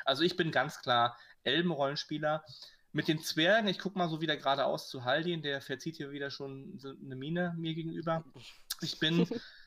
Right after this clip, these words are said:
Speaker 1: ich bin ehrlich gesagt, ähm, kein großer Fan von, von Zwergen-Rollenspiel. Das liegt aber daran,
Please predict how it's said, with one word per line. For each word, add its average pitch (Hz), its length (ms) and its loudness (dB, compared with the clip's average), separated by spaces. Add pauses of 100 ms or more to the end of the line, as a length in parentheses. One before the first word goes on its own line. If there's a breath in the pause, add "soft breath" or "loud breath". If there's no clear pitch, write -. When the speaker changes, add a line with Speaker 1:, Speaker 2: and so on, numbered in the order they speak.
(200 loud breath)
Speaker 1:
ich 143 140 -4
bin 160 260 2
ehrlich 151 240 0
gesagt, 143 500 0
ähm, 127 580 -2
kein 147 420 0
großer 131 500 -2
Fan 135 400 0
von, 120 580 -4
von 117 220 -8
Zwergen-Rollenspiel. 160 1600 2 (200 loud breath)
Das 135 180 -2
liegt 160 160 0
aber 127 220 4
daran, 143 640 2